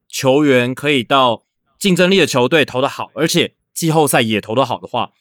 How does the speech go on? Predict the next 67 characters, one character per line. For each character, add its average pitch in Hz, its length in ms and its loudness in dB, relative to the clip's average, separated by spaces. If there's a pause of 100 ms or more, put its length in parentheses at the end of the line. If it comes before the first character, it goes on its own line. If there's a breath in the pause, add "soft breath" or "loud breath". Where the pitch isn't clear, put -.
(360)
他 175 440 0 (240)
跳 180 180 0
脱 151 160 2
合 120 160 2
约， 117 180 -2
因 139 60 -6
为 143 160 -2
IRA 139 240 2
有 104 60 0
跳 127 160 -2
脱 120 100 -2
条 110 200 -4
款， 98 260 -6
跳 160 140 -4
脱 151 120 0
合 131 120 2
约 131 120 2
之 131 120 -6
后， 131 140 2
他 165 100 0
的 175 40 0
身 170 200 -2
价 165 160 2
其 117 120 -4
实 117 80 -4
是 127 140 -4
会 123 160 0
更 113 200 -4
高 101 220 0
的。 101 160 -8 (280)
哦， 101 180 -10
其 - 140 -6
实 151 60 2
这 175 140 -2
是 175 240 -2 (320 soft breath)
一 180 80 -6
些 190 140 2
有 156 180 2
利 170 160 -2
的 113 80 0
条 92 240 -12
件， 101 220 -4
甚 170 140 -2
至 170 60 0
对 165 160 0
经 170 220 0
济 170 120 -2
效 143 180 2
益 139 60 2
上 135 140 0
来 107 120 2
讲， 104 200 -4
对 143 360 -2
球 127 220 0
员 127 120 2
本 104 200 -4
身 113 200 -4
他 120 160 -2
也 98 100 -4
是 117 200 -8
一 110 60 -8
个 107 120 -2
有 87 140 -8
利 107 120 -6
的 98 80 -4
条 85 240 -16
件。 - 220 -10